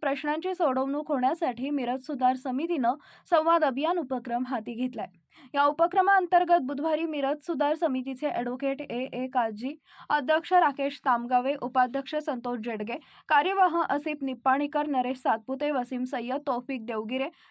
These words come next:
शब्बीर बेंगलोरे, सिद्धार्थ पोळ, अभिजित दाणेकर, सलीम खतीब, अजिम बागवान आदी पदाधिकाऱ्यांनी श्री अंबाबाई तालीम संस्थेचे उपाध्यक्ष तथा डिजिटल मीडिया प्रदेश अध्यक्ष माननीय सिद्धार्थ संजयजी भोकरे यांच्याशी संवाद साधला.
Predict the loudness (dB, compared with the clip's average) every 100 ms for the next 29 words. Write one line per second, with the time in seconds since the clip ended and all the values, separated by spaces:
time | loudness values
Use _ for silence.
0 | -2 0 2 2 2 2 2 4 4 2
1 | -2 -4 -2 -2 0 0 2 2 2 -2
2 | -4 -4 0 -2 -2 -4 -4 -2 -4 -4
3 | -8 -8 -6 -6 -6 -6 -6 -6 -2 0
4 | 0 0 -2 -4 -14 -20 -4 -2 0 0
5 | 2 4 2 2 2 2 0 -2 0 2
6 | 2 4 4 4 2 2 2 2 -2 -4
7 | -4 -4 -4 -4 -4 0 0 0 -4 -4
8 | -4 -2 -2 -2 -4 -6 -4 -2 -2 0
9 | -2 -2 -6 -8 -8 -8 -8 -10 -8 -8
10 | -8 -14 -16 -2 2 4 4 4 2 0
11 | -2 2 2 2 2 2 0 0 -2 -2
12 | -2 -4 -4 -4 -4 -4 -6 -8 -8 -6
13 | -4 -4 -6 -4 -6 -4